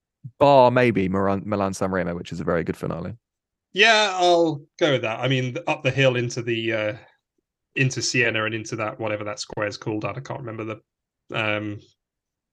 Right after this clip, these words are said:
Speaker 2: what is that square called?
Speaker 1: The, uh, Plaza de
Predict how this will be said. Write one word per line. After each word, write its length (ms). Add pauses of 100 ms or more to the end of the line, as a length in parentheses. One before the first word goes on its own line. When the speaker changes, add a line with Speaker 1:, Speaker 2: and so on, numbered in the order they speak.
(200)
Speaker 2:
what 160
is 80
that 120
square 220
called? 280 (520)
Speaker 1:
The, 500
uh, 280
Plaza 540
de 200